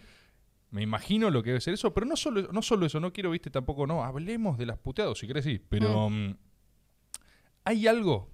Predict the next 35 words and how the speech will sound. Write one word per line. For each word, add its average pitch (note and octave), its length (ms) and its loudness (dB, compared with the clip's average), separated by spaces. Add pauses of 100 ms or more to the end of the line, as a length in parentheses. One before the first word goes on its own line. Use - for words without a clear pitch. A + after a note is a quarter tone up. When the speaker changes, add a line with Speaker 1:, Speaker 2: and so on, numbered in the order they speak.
Speaker 1:
que A#2 100 -4
tengo, D3+ 400 -4
<laughs> - 60 -20
hay E3+ 80 2
algo F#3+ 80 2
que F3 60 2
tengo D3+ 140 -4
ganas D3+ 140 -4
de - 20 -6
preguntarte. A#2 600 0
Speaker 2:
Sí. A3 260 4 (240)
Speaker 1:
Eh, G#2 720 -2 (540)
en C#3 180 2
igual F3+ 320 4
sentido D#3+ 560 0
que, G2+ 400 0
mm, F2+ 380 -10 (120)
que, E3+ 220 -2 (160)
eh, E3+ 120 -2
como F3 280 -2
con F3+ 140 0
Pedro, G2 420 2
digamos, A2 300 2
Speaker 2:
Sí. D#3+ 140 2
Speaker 1:
como C3 180 0
con C3+ 160 0
Pedro, F#2+ 280 0
¿viste? B2+ 240 0
Cuando, C3+ 480 0 (640)
eh, C#3 260 -4
porque F#3 280 -2
siento C#4 320 -4
que F#3 100 -2
son A3 220 -4
cosas - 580 -4